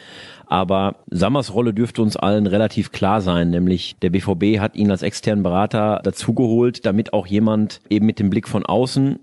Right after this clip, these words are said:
ohne dass er ein Blatt vor den Mund nehmen muss, weil er vielleicht intern irgendwas zu verlieren hat oder selber in der Kritik steht, dadurch, dass er irgendwas sagt, hat er den Finger in Wunden gelegt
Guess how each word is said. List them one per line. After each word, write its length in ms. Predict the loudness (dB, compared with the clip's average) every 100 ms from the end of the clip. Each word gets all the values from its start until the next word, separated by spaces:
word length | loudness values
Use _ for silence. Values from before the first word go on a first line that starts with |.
| _
ohne 560 | 0 2 2 2 -2 -6
dass 200 | -6 -4
er 80 | 0
ein 100 | 0
Blatt 160 | -2 -2
vor 160 | -2
den 100 | 0
Mund 240 | 2 0 0
nehmen 240 | 0 2
muss, 280 | 2 0 -2
weil 140 | 0
er 260 | 2 2 0
vielleicht 340 | -2 -2 -2
intern 560 | 0 0 2 0 -2 -2
irgendwas 340 | 0 2 0 -4
zu 100 | -4
verlieren 460 | -2 2 2 2
hat 180 | 0 0
oder 240 | 0 0
selber 260 | 2 2 2
in 60 | -2
der 100 | -2
Kritik 300 | -2 -2 -4
steht, 340 | 0 0 2
dadurch, 260 | 0 0 -2
dass 280 | -4 -6
er 240 | -6 -2 2
irgendwas 320 | 2 2 2
sagt, 320 | 2 0 -4 _ -20 -20 -20 -18 -18 -20 -20 -6
hat 300 | -4 -4 0
er 440 | 2 4 2 0 -2
den 100 | -2
Finger 420 | 0 0 2 0
in 200 | 2 2
Wunden 360 | 2 0 -4 -2
gelegt 580 | 0 2 0 -4 -16